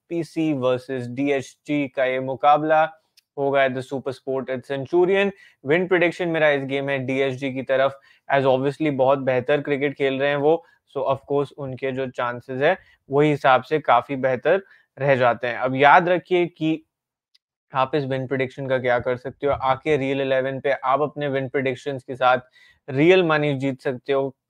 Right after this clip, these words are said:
Simply अपने विन प्रेडिक्शन यहाँ पे डालिए। जैसे अगर आपको लगता है Australia will win the first test match, तो आप येस मार्क करिए and आप जीत सकते हो रियल कैश प्राइजेस। हमारा रियल इलेवन का रेफर कोड है एफ़सीपी Viren and refer code as well as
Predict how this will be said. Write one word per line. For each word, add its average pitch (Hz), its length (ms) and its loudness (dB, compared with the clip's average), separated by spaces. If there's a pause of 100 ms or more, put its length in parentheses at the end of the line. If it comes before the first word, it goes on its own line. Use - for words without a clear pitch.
(160)
Simply 156 300 -2
अपने 151 240 2
विन 139 220 0
प्रेडिक्शन 135 500 -4
यहाँ 127 140 2
पे 127 120 -2
डालिए। 131 400 4
जैसे 131 280 -2
अगर 135 200 2
आपको 139 240 2
लगता 135 260 -2
है 131 60 2
Australia 139 500 -2
will 147 120 -2
win 143 140 -2
the 139 220 -4
first 139 260 0
test 135 200 -2
match, 147 220 0 (360)
तो 139 80 0
आप 127 180 4
येस 139 380 0
मार्क 147 300 -2
करिए 143 380 0 (420)
and 123 100 -4
आप 123 260 -2
जीत 127 220 -6
सकते 131 280 -6
हो 135 60 0
रियल 135 320 0
कैश 135 300 4
प्राइजेस। 135 400 -2
हमारा 135 340 0
रियल 135 320 -2
इलेवन 135 420 -2 (300)
का 135 120 2
रेफर 127 300 0
कोड 143 220 2
है 135 80 6
एफ़सीपी 139 520 0
Viren 143 440 0 (200)
and 127 280 -4
refer 135 400 0 (440)
code 143 200 2
as 135 200 4
well 135 160 2 (100)
as 131 100 -4